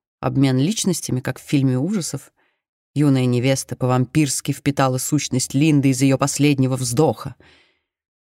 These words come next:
Как иначе Симоне удается быть такой зрелой, собранной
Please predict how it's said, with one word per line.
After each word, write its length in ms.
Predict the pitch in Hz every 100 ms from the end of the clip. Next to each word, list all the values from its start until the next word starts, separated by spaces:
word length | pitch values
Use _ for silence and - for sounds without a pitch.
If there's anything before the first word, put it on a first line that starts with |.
| -
Как 180 | 214 254
иначе 320 | 262 214 -
Симоне 380 | - 156 147 143
удается 420 | 143 147 143 143
быть 180 | 143 -
такой 240 | 147 160
зрелой, 460 | 143 156 202 190 180
собранной 720 | - 190 185 175 170 170